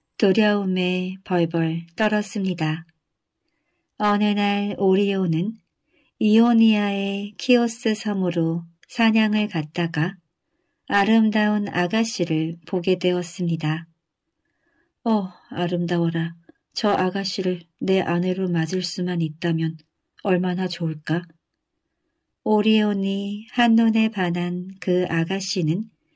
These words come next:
키오스 섬의 왕 오이노피온 왕의 딸 메로페였습니다.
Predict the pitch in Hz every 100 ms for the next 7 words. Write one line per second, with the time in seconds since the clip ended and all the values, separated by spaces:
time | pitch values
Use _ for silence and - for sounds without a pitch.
0 | _ _ _ _ - 254 247 240 - 233
1 | 226 214 202 196 180 170 175 180 190 _
2 | _ 190 190 202 214 214 - - 196 190
3 | 196 190 180 175 175 180 175 - 160 220
4 | - _ _ _ - 180 170 247 247 247
5 | 233 220 - 214 196 143 147 156